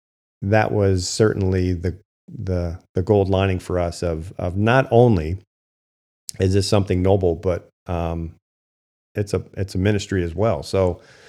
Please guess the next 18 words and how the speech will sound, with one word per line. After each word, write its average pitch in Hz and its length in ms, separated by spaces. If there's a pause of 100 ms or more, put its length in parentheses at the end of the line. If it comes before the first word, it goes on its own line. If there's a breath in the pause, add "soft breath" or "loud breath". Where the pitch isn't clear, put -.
(240 soft breath)
along 120 340
with 123 160
that, 85 420
um, 90 320
and 95 100
this 110 140
is 104 80
what 98 140
we 113 140
truly 98 280
believe 87 380
of, 87 260 (1040 loud breath)
you 120 60
know, 117 40
when 120 100
you 135 80
have, 110 600
um, 92 520